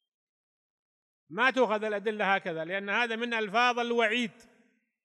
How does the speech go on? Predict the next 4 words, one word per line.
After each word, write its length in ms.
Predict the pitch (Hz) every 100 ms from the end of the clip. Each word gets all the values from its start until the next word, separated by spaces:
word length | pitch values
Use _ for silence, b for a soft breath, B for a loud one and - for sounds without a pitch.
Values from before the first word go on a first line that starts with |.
| _ _ _ _ _ _ _ _ _ _ _ _
هذا 340 | 143 220 247 240
من 200 | 247 262
ألفاظ 460 | 233 196 247 254
الوعيد، 460 | 233 233 220 233 214